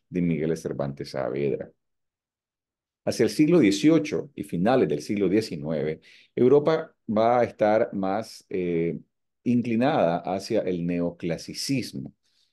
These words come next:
Esto muy, eh, de moda en la academia, tanto en pintura, particularmente algo de escritura también por ahí,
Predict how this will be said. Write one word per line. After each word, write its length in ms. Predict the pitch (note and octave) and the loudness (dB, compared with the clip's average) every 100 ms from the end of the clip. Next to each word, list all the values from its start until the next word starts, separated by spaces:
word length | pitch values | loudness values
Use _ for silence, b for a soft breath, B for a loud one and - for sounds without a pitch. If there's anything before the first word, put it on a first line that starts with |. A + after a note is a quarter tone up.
| _ _ - | _ _ 2
Esto 520 | A2+ A#2+ - D3+ C#3+ | 2 2 2 4 4
muy, 600 | F#2+ G#2+ A#2 A#2+ A#2+ - | 2 2 2 2 2 -2
eh, 380 | F2+ E2 D#2+ D2+ | -4 -4 -4 -6
de 160 | E2+ G2 | -4 0
moda 460 | A#2+ C#3 G#2 F2+ | 4 4 4 2
en 160 | - D#2+ | -2 -6
la 140 | D#2 | -6
academia, 840 | C#2+ D#2 D#2+ B2 G2+ D2 F#2+ D2 C#2 | -8 -4 2 2 2 0 -4 -6 -8
tanto 220 | C#2+ C#2 | -12 -10
en 100 | D2 | -10
pintura, 640 | C#2+ C#2+ - A#2 F2+ E2+ | -8 -8 -2 2 2 2
particularmente 1000 | - D2+ - D2+ D2 D#2 F2+ E2 E2+ D#2 | -2 -8 -8 -8 -6 -2 -2 0 0 0
algo 240 | A#1 D#2 D#2 | -2 -4 -4
de 80 | D2+ | -6
escritura 420 | - E2+ G2 E2 | -8 -4 -2 -2
también 400 | - D#2+ F2 E2+ | -4 -4 -4 -2
por 140 | F#2+ | 2
ahí, 320 | A2+ A2+ - | 4 2 0